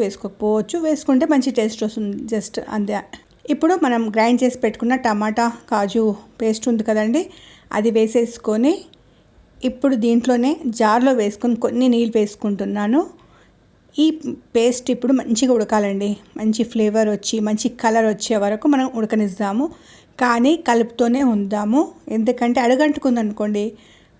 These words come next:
మన కర్రీ టేస్ట్ మొత్తం గడబడైపోతుంది.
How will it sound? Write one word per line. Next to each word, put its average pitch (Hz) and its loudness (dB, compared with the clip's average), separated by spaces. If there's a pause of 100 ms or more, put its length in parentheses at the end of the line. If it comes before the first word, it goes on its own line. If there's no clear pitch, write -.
(140)
మన 226 0 (420)
కర్రీ 240 2
టేస్ట్ 233 2
మొత్తం 294 0 (1040)
గడబడైపోతుంది. 220 0